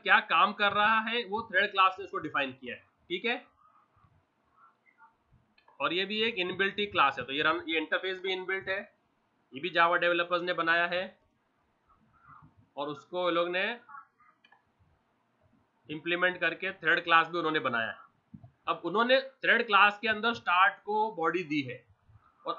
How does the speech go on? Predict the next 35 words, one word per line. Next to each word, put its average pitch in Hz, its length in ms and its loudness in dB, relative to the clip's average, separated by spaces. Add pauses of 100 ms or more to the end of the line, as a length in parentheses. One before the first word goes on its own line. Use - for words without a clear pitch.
assume 190 400 -2
करते 202 340 0
हैं 220 100 -2
कि 214 100 -12 (100)
ये 220 80 -2 (180)
thread 196 260 2
class 185 300 4
जो 160 140 -6 (100)
है 175 100 0
वो 170 220 -4 (140)
thousand 160 320 -4
lines 175 260 -2
का 175 100 -2 (120)
code 151 320 -4
है 135 80 0 (120)
या 151 120 -8
hundred 185 260 -2
lines 175 220 -2
का 165 100 -4 (100)
code 123 180 -10
है, 123 100 -4
assuming। 131 360 -10 (1800)
तो 190 100 -6 (400)
उस 269 360 -2
hundred 196 300 2
lines 226 280 2
में 233 180 0
है 196 200 -2
क्या? 190 200 2 (1600)
तो 165 80 -6
सबसे 180 460 -2 (120)
पहले 196 320 -2
जो 170 200 -4
है 180 120 0
ना, 160 360 0